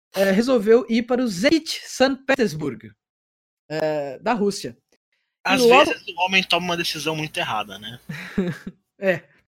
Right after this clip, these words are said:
Speaker 1: E logo no, o, no primeiro jogo, ele já sofreu ofensas racistas dos torcedores, alguns, né, do Zenit.
Speaker 2: Não, e não
Speaker 1: É.
Speaker 2: é uma ofensa, tipo assim,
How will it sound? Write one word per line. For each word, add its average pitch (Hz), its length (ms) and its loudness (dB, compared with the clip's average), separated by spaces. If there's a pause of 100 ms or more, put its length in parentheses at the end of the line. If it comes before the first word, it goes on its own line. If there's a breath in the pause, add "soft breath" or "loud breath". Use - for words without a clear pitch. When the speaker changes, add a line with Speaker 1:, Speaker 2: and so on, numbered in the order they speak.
(920)
Speaker 1:
E 285 80 -2
logo 269 300 0
no, 233 680 -2
o, 180 200 -4
no 170 200 -10
primeiro 208 580 0
jogo, 175 460 -4
ele 190 180 0
já 185 160 -4
sofreu 185 640 -2
ofensas 170 640 -2
racistas 233 300 -4 (840)
dos 277 220 2
torcedores, 214 580 -2
alguns, 156 640 -4
né, 160 180 -10 (640 soft breath)
do 220 140 0
Zenit. 208 500 -2 (1000)
Speaker 2:
Não, 190 100 6
e 185 140 4
não 190 140 4
Speaker 1:
É. - 40 0
Speaker 2:
é - 40 2
uma 302 120 0
ofensa, 214 420 0
tipo - 280 0
assim, 127 680 -6